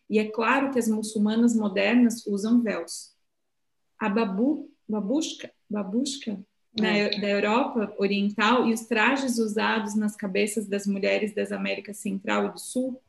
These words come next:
Speaker 1: também são remanescentes dos véus.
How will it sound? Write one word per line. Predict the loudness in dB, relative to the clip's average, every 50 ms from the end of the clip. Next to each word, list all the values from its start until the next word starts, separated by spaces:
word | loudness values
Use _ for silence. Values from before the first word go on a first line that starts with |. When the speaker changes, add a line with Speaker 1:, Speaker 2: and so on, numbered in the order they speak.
| _ _ _ 2
Speaker 1:
também | 6 8 8 10 10 8 6 6
são | 4 4 4
remanescentes | 4 6 6 6 6 8 6 6 4 2 0 0 -2 -4 -4 -4
dos | 0 0 0 0 -2
véus. | -4 -6 -6 -8 -10 -14 -20 -20